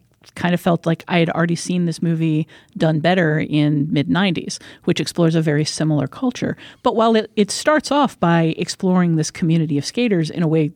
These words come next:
similar to, to mid-nineties, it just,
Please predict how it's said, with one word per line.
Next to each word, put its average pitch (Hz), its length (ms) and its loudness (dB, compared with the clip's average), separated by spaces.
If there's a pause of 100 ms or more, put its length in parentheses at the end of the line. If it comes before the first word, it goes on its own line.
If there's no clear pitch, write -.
similar 165 480 2
to, 156 160 -2
to - 160 -10
mid-nineties, 202 560 0 (400)
it 202 140 -2
just, - 260 -4